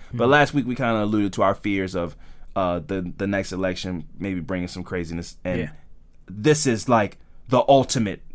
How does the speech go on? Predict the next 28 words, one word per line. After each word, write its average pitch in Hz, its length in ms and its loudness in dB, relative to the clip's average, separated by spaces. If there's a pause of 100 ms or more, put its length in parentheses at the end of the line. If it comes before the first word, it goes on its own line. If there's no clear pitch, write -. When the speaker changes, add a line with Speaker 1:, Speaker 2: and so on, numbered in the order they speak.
(180)
Speaker 1:
What 123 120 2
I'm 139 120 8
describing 120 640 6
is 92 260 -4
the 127 100 8
worst 127 460 6
fear 98 260 0
of 78 100 -6
that. 71 280 -4
This 123 200 4
Speaker 2:
Mm-hmm. 135 100 2
Speaker 1:
is - 140 -4 (400)
the 131 160 8
worst 127 460 6
possible 95 480 2
scenario 90 580 -2
that 80 160 -4
we 85 100 -2
could - 160 -10
possibly 78 420 -4
picture. - 420 -8 (300)
So - 120 -4
let's 165 180 6
not 151 180 6
let 139 160 6
history 113 260 0
repeat 92 220 -4
itself. 85 340 -2